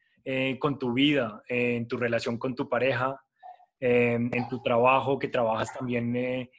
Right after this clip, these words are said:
en el servicio. Em, ¿cómo incluyes tú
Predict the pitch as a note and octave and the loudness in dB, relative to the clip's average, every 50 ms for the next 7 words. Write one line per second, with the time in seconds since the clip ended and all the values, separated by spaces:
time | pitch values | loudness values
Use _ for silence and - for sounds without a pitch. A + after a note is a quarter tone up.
0 | _ - B2+ B2 B2 A#2+ A#2+ - G#2+ G#2+ A#2+ C3+ C3 - - C#3 C3+ C3+ C3+ C3+ | _ -10 -6 -6 -6 -6 -6 -8 -8 -4 -4 -4 -4 -2 -2 0 0 0 -2 -4
1 | _ _ _ _ _ _ _ _ - B2+ B2 A#2+ A#2+ A#2+ A#2+ B2 C3+ - _ - | _ _ _ _ _ _ _ _ -4 0 0 2 2 2 0 -2 -4 -6 _ -4
2 | C#3+ C3+ C3+ D3+ D#3 - - F3 F3+ F3+ D#3+ F3+ E3+ F3 - - F3+ F3+ F3+ F3+ | -4 -2 -2 -2 -4 -2 0 2 2 4 4 2 0 0 -2 0 2 2 2 0
3 | F#3 - - | -2 -6 -10